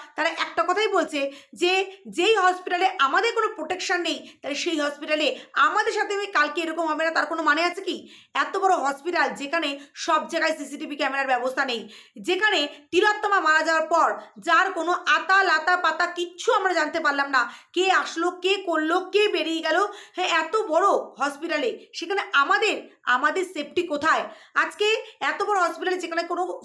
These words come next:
সিসিটিভি ফুট-, ফু-, আহ, সিসিটিভির কোনো বন্দোবস্ত নেই সব জায়গায়, সেখানে তো শুধু রাত্রে কেন, দিনে দুপুরেও আমাদের সাথে অনেক কিছু হয়ে যেতে পারে। তার সেফটি কে নেবে? তার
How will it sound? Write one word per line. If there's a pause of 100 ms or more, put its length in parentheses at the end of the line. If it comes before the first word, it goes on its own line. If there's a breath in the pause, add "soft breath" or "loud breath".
সিসিটিভি
ফুট-,
ফু-,
আহ,
সিসিটিভির
কোনো (280 loud breath)
বন্দোবস্ত
নেই
সব
জায়গায়, (160 loud breath)
সেখানে
তো
শুধু
রাত্রে
কেন, (280 loud breath)
দিনে
দুপুরেও
আমাদের
সাথে
অনেক
কিছু
হয়ে
যেতে
পারে। (240 loud breath)
তার (100)
সেফটি
কে
নেবে? (140)
তার